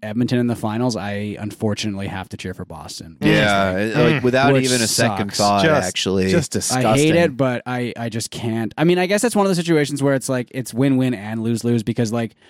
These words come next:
Speaker 1: I obviously don't want either of those teams to win, but, like, at least one of those fan
Speaker 2: One of them's
Speaker 1: bases
Speaker 2: gonna
Speaker 1: will be
Speaker 2: be
Speaker 1: super
Speaker 2: sad.
Speaker 1: sad.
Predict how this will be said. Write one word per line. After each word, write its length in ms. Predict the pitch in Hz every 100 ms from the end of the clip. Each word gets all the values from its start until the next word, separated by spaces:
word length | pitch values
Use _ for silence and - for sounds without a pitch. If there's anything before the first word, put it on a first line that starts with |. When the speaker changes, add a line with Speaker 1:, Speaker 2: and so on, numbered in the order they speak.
| _ _ -
Speaker 1:
I 240 | 120 123 104 _ _ 117
obviously 420 | 139 143 147 143
don't 140 | 131
want 140 | 135 -
either 180 | 110 123
of 60 | 123
those 160 | 117
teams 300 | 131 123 107
to 80 | -
win, 280 | 101 110 127
but, 160 | 113 113
like, 140 | 113
at 140 | 110
least 300 | 117 135 -
one 280 | 98 92 98
of 120 | 120
those 200 | 127 131
fan 160 | - 113
Speaker 2:
One 80 | 120
of 40 | 131
them's 140 | 135
Speaker 1:
bases 80 | 147
Speaker 2:
gonna 120 | 135
Speaker 1:
will 60 | 139
be 60 |
Speaker 2:
be 60 | 135
Speaker 1:
super 280 | 139 127 113
Speaker 2:
sad. 20 | 113 143
Speaker 1:
sad. 240 | 147 156